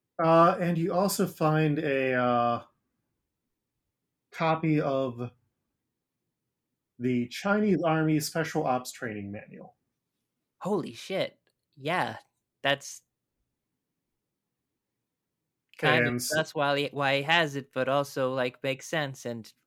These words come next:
Speaker 2: really could, uh, bolster up some of the, uh, much-needed military-grade, uh, intel.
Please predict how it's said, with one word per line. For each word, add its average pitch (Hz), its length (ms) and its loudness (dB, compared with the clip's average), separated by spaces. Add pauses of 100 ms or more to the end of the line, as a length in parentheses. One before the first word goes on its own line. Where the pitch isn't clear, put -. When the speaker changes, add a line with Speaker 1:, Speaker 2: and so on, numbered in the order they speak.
Speaker 2:
really 123 340 -6
could, 120 300 -4
uh, 104 340 -2 (1400)
bolster 123 440 -4
up 135 180 -4
some 127 240 -10
of 113 220 -8
the, 113 180 -8
uh, 104 260 -6 (380)
much-needed 127 800 -6 (140)
military-grade, 117 960 -4 (120)
uh, 107 260 -6 (1080)
intel. 131 560 -8